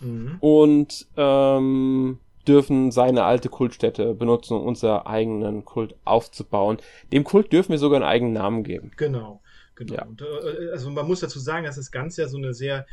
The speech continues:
Speaker 1: niedliche Grafik hat. Da kommen wir dann auch gleich
Speaker 2: Ja.
Speaker 1: nochmal drauf zu sprechen. Das sind alles ganz süße Tierchen. Und, ähm, ja, aber es hat trotzdem irgendwie, finde ich, durch die Story irgendwie eine sehr mystische Atmosphäre, auch so durch die Grafik und die Musik auch und auch diese,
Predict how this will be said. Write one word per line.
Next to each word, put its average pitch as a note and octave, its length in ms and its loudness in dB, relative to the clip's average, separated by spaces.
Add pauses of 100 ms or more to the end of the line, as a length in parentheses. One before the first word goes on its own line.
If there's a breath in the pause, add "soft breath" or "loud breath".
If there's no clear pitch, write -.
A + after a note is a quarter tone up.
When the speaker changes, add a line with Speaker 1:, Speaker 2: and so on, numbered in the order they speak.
(200 soft breath)
Speaker 1:
niedliche G#3 520 -8
Grafik G#3 500 -10
hat. G#3+ 140 -14
Da E3+ 60 -10
kommen D#3+ 200 -8
wir C3 80 -6
dann B2 140 -10
auch A2+ 120 -12
gleich C3+ 280 -8
Speaker 2:
Ja. - 80 -18
Speaker 1:
nochmal A2+ 260 -12 (140)
drauf A2+ 160 -14
zu B2+ 100 -20
sprechen. D#3+ 360 -8
Das C3 100 -16
sind C3 80 -20
alles C#3 200 -12
ganz C3+ 220 -12
süße C3+ 280 -14
Tierchen. E3+ 520 -8 (720 soft breath)
Und, E3+ 640 -4
ähm, D#3+ 560 -2 (1040)
ja, D3+ 220 -4
aber C#3+ 140 -4
es C3+ 100 -8
hat E3 140 -10
trotzdem G#3+ 440 -10
irgendwie, G#3+ 280 -6
finde G#3 280 -8
ich, G3+ 140 -10
durch F3+ 140 -12
die E3+ 100 -14
Story F#3+ 360 -6
irgendwie F#3+ 260 -6
eine F3+ 160 -4
sehr F#3 320 -6
mystische F#3+ 720 -6
Atmosphäre, D#3 720 -10
auch C3 140 -8
so C3 100 -14
durch A2 140 -14
die A2+ 100 -20
Grafik C3+ 840 -10
und A2 180 -16
die G#2+ 40 -18
Musik B2 600 -12
auch D#3 360 -4
und C3+ 140 -14
auch B2 140 -12
diese, A#2+ 400 -8